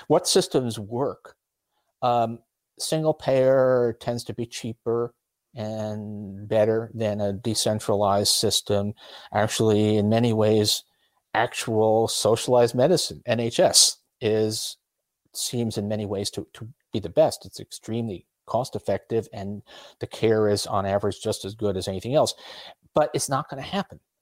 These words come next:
Not right away, anyway. If to have a political strategy that depends upon going to the hundred and sixty million Americans who have private health insurance and say,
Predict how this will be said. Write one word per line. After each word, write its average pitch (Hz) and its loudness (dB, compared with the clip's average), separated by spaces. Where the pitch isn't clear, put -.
Not 139 -4
right 127 4
away, 117 2
anyway. 113 -6
If 123 -4
to 139 -2
have 175 2
a 151 0
political 147 -2
strategy 113 0
that 113 -6
depends 127 -6
upon 110 -4
going 113 -2
to 117 -6
the 104 -4
hundred 127 0
and 120 0
sixty 123 -4
million 110 2
Americans 101 -2
who 101 -4
have 101 -2
private 107 -2
health 107 -4
insurance 98 -6
and 101 -8
say, 101 0